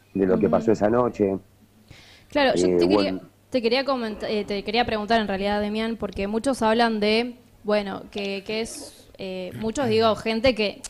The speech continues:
Speaker 2: que no estuvo ahí en el lugar, que no estuvo en Cromañón, gente quizás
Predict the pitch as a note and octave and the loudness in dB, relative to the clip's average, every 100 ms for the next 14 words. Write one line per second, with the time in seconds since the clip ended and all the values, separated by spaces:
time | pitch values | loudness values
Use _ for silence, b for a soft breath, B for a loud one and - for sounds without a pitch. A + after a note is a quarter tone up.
0 | - G3 G3 G3+ A#3 A#3 G3+ F#3+ G3 F#3+ | -14 -8 -6 -2 4 6 6 4 2 0
1 | F#3 G3 G#3 G#3 F#3+ F#3+ - G3+ G3 F#3 | 0 6 6 6 0 -6 0 0 2 0
2 | F#3 G3 B3 B3 A#3+ G3 F#3+ G#3+ F#3+ F3 | 0 2 4 4 2 -4 -4 -4 -6 -14
3 | - G#3+ A3+ | -10 -6 -6